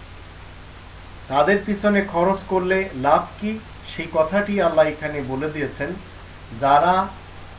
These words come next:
আল্লাহ তাআলার কোরআনের খাতিরে নিজেদের ধনসম্পদ খরচ করে, তার উদাহরণ হলো একটি বীজ, যা থেকে সাতটি শীষ জন্মায়, আর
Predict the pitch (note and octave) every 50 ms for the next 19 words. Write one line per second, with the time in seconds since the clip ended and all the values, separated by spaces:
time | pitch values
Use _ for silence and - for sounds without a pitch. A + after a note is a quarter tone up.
0 | - - - - - - - - B2 C3 C#3+ D#3 F3 F3 - G#3 G3+ G3+ G3+ -
1 | - - D#3 D3+ D#3+ E3+ F#3+ G#3 G3+ - - - F3 F3 F3 F#3+ F#3+ F#3+ F#3 E3
2 | D#3 D3+ D3 E3+ F3+ F3 F#3 F3+ F3 C3+ C#3 C3+ D3 D#3 F3+ F3+ F3+ - F#3 F3+
3 | F3+ F3 - F3+ F3+ F3 F3 - - - - - - - - - - - - -
4 | - - - - - - - - - - E3 F3+ G#3 G#3+ - - - D3+ B2+ G#2+
5 | G2+ - - - - - - - - - - - - - - - - - - -
6 | - - - - - C#3 C#3 C#3+ D3 D3+ D#3 F3+ G3 A3 A3+ A3+ G#3 G3+ G3 F#3+
7 | F3+ E3 D#3 D3+ - - - C#3+ B2+ A#2+ B2+ D#3 F#3 G3+ G#3 G#3+ G#3 - - -
8 | - - A2+ A2 C#3 C#3 D3+ D#3 D#3+ F3 F3 F3 F3+ D3+ C3 - - D3 C#3+ -
9 | - - C#3 B2 - - F3 F3 F3 - F#3 F#3+ F3+ F3+ F3+ F#3 F#3+ G3+ G#3 G#3+
10 | - - - - - - - - - B2+ C3+